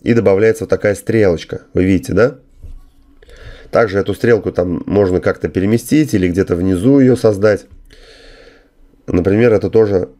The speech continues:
кнопка для прокручивания вниз. Заходим в настройки, заходим в опции, Select. И также появляется у нас плюсик, мы назначаем, куда нам прокрутить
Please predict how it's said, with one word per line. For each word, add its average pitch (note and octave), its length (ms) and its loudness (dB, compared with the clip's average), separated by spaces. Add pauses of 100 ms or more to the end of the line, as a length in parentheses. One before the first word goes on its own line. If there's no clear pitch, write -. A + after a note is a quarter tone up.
кнопка G#2+ 300 0
для F#2+ 160 2
прокручивания F#2+ 720 0
вниз. F#2+ 420 -2
Заходим F2+ 500 0
в - 20 0
настройки, C3+ 500 0
заходим F#2+ 460 0
в A2+ 40 4
опции, B2 460 0 (360)
Select. - 580 -2 (680)
И C3 240 2
также A2 320 0
появляется G#2 440 0
у - 20 -4
нас F#2+ 140 0
плюсик, D3 420 0
мы G#2+ 160 0
назначаем, G#2 580 0
куда G2 240 0
нам G2+ 160 0
прокрутить - 640 -4